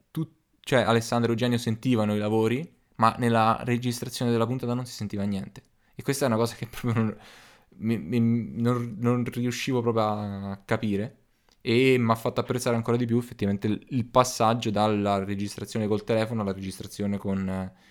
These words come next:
un microfono più professionale, se vogliamo chiamarlo così. Non ci stanno i pattern, come ha detto Alessandro, però a me personalmente tra i due l'ho scel-, ho scelto il Rode semplicemente perché,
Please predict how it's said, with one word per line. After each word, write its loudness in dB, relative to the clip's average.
un 0
microfono 2
più 2
professionale, -6
se -8
vogliamo -4
chiamarlo -4
così. -10
Non 0
ci -10
stanno -4
i -2
pattern, -2
come 0
ha 0
detto 0
Alessandro, -2
però -6
a -2
me 4
personalmente 2
tra 6
i 6
due 4
l'ho 4
scel-, 0
ho 6
scelto 0
il 4
Rode 0
semplicemente -2
perché, -2